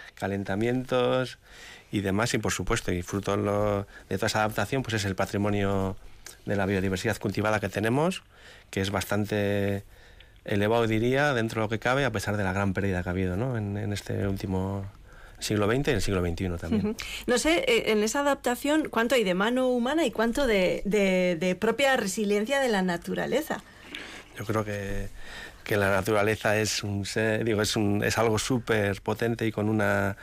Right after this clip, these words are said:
Speaker 1: capacidad y un, intrínseca muy fuerte de adaptación, por lo tanto yo creo que es, que es algo propio e inherente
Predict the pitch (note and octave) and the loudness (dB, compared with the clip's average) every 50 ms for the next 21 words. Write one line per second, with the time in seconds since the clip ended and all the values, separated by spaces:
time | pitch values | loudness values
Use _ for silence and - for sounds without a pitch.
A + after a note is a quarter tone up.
0 | - - - - G#2 - A2+ G#2+ - A2 G#2+ A2 A2+ G#2+ - A2 G#2+ G#2+ G#2+ G#2+ | -16 -12 -6 -4 -2 0 0 0 0 0 0 0 0 0 0 -2 0 0 0 0
1 | - A#2 A2 G2+ - A#2+ A#2+ A2+ - A#2 - B2 B2 B2 A2+ G#2 G2 G2 G2+ - | 0 -2 -2 -2 0 0 -2 0 -2 -2 0 2 2 2 2 2 0 -2 -6 -10
2 | - - - - - A#2 G#2+ - A#2 A2 G#2+ A#2 G#2+ G#2 G#2 G#2+ - G#2 G2 - | -16 -20 -20 -8 -4 -4 -2 -2 -2 -2 0 2 2 2 0 0 -2 -4 -2 -2
3 | B2+ C3 B2 A#2 G2+ G2 - G#2 A2 A2 A2+ G#2+ G#2+ G2+ - A2+ A#2 G#2+ A2+ A2+ | -2 -2 0 -2 -4 -2 -2 -2 -2 0 0 0 0 0 0 -2 0 0 0 0
4 | A2 G#2+ - - - - - - - - - - - - - - - - A2 - | 0 -2 -4 -10 -16 -20 -20 -20 -20 -20 -20 -20 -20 -20 -20 -14 -8 -6 -2 0
5 | A2+ A2 A#2+ A#2+ A#2+ - - A#2+ B2+ A#2+ - C#3 D3 D#3+ D#3 C#3+ A#2 G#2 G2 G2 | 2 2 2 2 2 2 2 2 2 2 2 2 4 4 4 4 2 2 0 -2
6 | G2 G2 G2 F#2+ F#2+ G2 F#2+ F#2+ G2 G#2+ A2+ A2 G2 - E2 D#2+ - | -2 -2 -2 -2 -2 -2 0 0 2 2 2 0 0 -4 -8 -10 -12